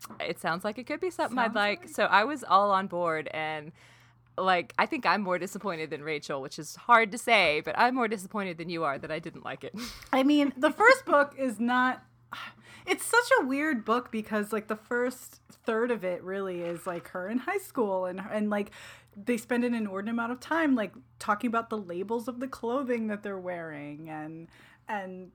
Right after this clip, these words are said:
Speaker 2: you know, going to class
Speaker 1: Yeah.
Speaker 2: and, like, obsessing over these Cajun kids that are coming to school with them and, and, like, that's, like, one book, and then suddenly the world ends and it becomes a completely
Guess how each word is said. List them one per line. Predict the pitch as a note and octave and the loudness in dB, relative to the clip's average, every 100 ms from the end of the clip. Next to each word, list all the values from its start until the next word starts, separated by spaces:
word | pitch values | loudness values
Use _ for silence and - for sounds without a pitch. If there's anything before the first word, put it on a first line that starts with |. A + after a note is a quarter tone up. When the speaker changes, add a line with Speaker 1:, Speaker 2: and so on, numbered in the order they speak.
| - | -12
Speaker 2:
you | A3 | -10
know, | F3+ | -6
going | E3 G3 | -4 -2
to | A3+ | -2
class | A3+ G#3 G#3+ G#3+ | -4 0 4 4
Speaker 1:
Yeah. | F#3+ D3 | 4 2
Speaker 2:
and, | F#3 | 0
like, | F3+ | -4
obsessing | F#3+ - F#3+ G#3 G#3 | -6 -6 -10 -8 -6
over | G3 G3 | -6 -8
these | G3 F#3 | -8 -12
Cajun | - E3+ G3 F3 E3 | -10 -8 -6 -6 -6
kids | F3 E3 | -6 -6
that | F3 | -6
are | E3 | -6
coming | - E3+ E3+ | -6 -8 -8
to | E3 | -10
school | - F3+ F3+ E3 | -10 -6 -4 -6
with | C#3 | -8
them | D#3+ D3+ D3+ D3 | -8 -8 -10 -12
and, | D3+ D3 D3 D#3 - - _ _ _ _ _ - | -12 -12 -14 -18 -20 -20 _ _ _ _ _ -6
and, | A#3 A3 A3 | -2 -2 -2
like, | A3+ G#3+ - | -4 -4 0
that's, | G#3 G#3+ - | 0 0 -2
like, | A#3+ G3+ | -6 -4
one | F3+ E3+ D#3+ | -8 -8 -6
book, | D#3+ G#3 D3+ - - | -2 -2 -2 -8 -10
and | F#3+ F#3 | -6 -4
then | E3+ E3+ | -4 -4
suddenly | G3+ F3 F3 | -6 -6 -8
the | E3 | -6
world | F#3 A3+ A3+ | 4 4 4
ends | F3 D#3+ D#3 | 0 -4 -6
and | E3+ | -8
it | - | -8
becomes | G#3 F#3+ F#3 - | -8 -10 -10 -10
a | G#3 | -8
completely | G#3 F#3+ G#3 G3+ F#3+ E3+ | -6 -6 -4 -4 -4 -6